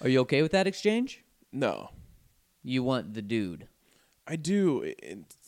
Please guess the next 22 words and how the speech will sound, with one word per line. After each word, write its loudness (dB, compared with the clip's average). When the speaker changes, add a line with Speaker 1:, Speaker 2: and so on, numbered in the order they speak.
Speaker 2:
there's -2
something 0
to -2
be -2
said -2
for -4
picking -6
a -6
top -8
ten -4
player. -4
Speaker 1:
There 8
is. 6
I 4
mean, 2
i-, 4
if 2
you -2
could 2
have, 4
oh -2
boy, -6